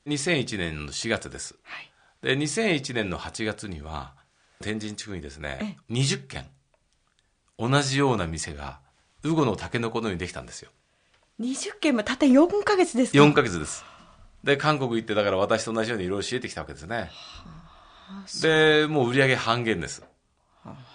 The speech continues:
Speaker 1: で、しかもですね、
Speaker 2: ええ。
Speaker 1: その翌月の九月には、えー、私が入っていた天神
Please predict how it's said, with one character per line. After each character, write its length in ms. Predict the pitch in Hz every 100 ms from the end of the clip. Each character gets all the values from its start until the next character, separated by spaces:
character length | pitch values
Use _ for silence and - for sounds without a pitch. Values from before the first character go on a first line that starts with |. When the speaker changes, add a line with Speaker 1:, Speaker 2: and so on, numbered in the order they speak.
| -
Speaker 1:
で、 80 | 117
し 140 | - -
か 160 | 233
も 120 | 175
で 80 | 92
す 100 | -
ね、 500 | 76 71 165 165 160 -
Speaker 2:
え 0 |
え。 80 | _ _ -
Speaker 1:
そ 140 | 143
の 200 | 160 - - _ _ _ _ _ -
翌 260 | 131 135
月 180 | 160 -
の 120 | 151
九 120 | 135 151
月 240 | 117 80
に 120 | 73
は、 260 | 76 71 - _ _ _ _ -
え 120 | 98
ー、 20 | 98
私 360 | 117 143 143
が 80 | 139
入 160 | 131 135
っ 40 |
て 140 | 135 185
い 60 |
た 100 | 180
天 260 | 180 110 123
神 160 | 123